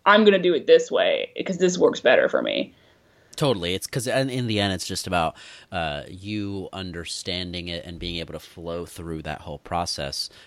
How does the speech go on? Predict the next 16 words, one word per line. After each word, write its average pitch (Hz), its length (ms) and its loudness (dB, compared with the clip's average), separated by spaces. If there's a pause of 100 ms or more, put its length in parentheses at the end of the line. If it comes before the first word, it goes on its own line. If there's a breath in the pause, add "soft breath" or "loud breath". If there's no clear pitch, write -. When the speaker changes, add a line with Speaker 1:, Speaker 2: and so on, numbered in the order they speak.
(120)
Speaker 2:
um, 67 460 -12 (100)
one, 101 400 -2
effectively, 110 680 -2
and 87 140 -4
then 85 100 -6
also 85 320 -4
efficiently. 76 580 -6
Like, 73 260 -6 (220 soft breath)
how 90 220 0
is 82 120 -6
it 85 80 -14
going 85 200 -8
to - 100 -12
be 80 360 -6 (280 soft breath)
maybe, 78 560 -8 (140)
uh, 67 200 -14